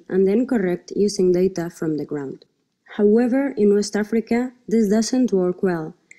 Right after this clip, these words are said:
Possible reasons are the scarce rain gauges and the condition underneath the clouds. There are more aerosols in the atmosphere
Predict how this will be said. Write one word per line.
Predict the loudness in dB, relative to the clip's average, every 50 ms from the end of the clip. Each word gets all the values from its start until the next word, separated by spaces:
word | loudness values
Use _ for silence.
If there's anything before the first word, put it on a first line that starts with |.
| _ _ _ _ _ _ -4
Possible | -2 -2 -2 -2 0 0 2 2 2
reasons | 2 2 2 0 0 0 0 0 0 0 -4 -8 -6
are | -4 -2 0 -2 -2
the | 0 -2 -4
scarce | -4 -4 -4 -2 0 2 0 0 -2 -2 0
rain | 2 2 4 4 4
gauges | 4 2 2 2 2 2 0 0 -2 -2 -6
and | -2 0 0 2
the | 0 0
condition | 0 2 2 4 4 2 2 0 2 2 2 2 2
underneath | 2 2 2 2 4 2 2 2 2 0 -2
the | -4 -8
clouds. | -8 -6 -8 -6 -6 -8 -10 -10 -14 -16 -16 -18 _ _ _ _ _ _ -4
There | 0 0 2 2
are | 2 2
more | 2 2 2 0 0
aerosols | -2 -2 0 -2 -2 -4 -4 -4 -4 -4 -4 -2
in | -2 0
the | 0
atmosphere | 0 0 0 -2 -2 -6 -2 0 0 0 2 0 -2 -6